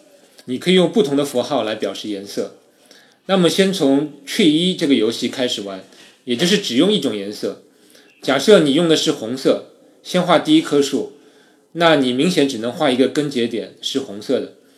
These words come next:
你会发现你没办法再画第二棵树了，因为第二棵树你最多画两个节点，你重画一个红色的节点的话，那跟第一棵树一样，那肯定不行。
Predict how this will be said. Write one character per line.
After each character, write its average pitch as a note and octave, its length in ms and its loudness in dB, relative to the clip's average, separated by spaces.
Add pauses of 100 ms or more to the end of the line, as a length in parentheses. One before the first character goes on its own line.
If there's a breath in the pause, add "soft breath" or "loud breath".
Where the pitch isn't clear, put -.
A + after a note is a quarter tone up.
(500 soft breath)
你 C3 80 -6
会 F#3 120 2
发 G3+ 140 8
现 G3 180 4
你 C#3 60 2
没 C3 160 2
办 E3+ 180 4
法 B2+ 140 2
再 C#3+ 160 2
画 D3+ 160 2
第 F#3+ 160 0
二 C#3 120 4
棵 A#2+ 180 -4
树 A2 220 -8
了， - 100 -12 (560 soft breath)
因 F#3 140 0
为 G3+ 100 6
第 G#3+ 120 2
二 F#3 120 6
棵 D3+ 120 0
树 C#3 240 2
你 A#2 120 -4
最 D#3+ 160 2
多 E3 160 2
画 E3+ 180 2
两 A2+ 180 2
个 C#3 100 -4
节 A#2+ 160 -4
点， G2 260 -8 (560 soft breath)
你 C3 160 -4
重 D#3+ 200 -4
画 G#3+ 160 4
一 E3+ 60 4
个 D3 100 6
红 C3 180 -2
色 C3+ 140 0
的 C#3 120 6
节 A#2 180 -2
点 A#2 100 -4
的 G2+ 80 -8
话， A2 140 -4
那 B2 160 -4
跟 C3+ 220 -4
第 D3+ 160 0
一 D3+ 60 4
棵 D3+ 140 -2
树 C#3 220 0
一 G2+ 120 -6
样， A2 240 -2
那 A2+ 60 -10
肯 G2+ 200 -14
定 G#2+ 120 -10
不 G#2 80 -16
行。 F#2 240 -14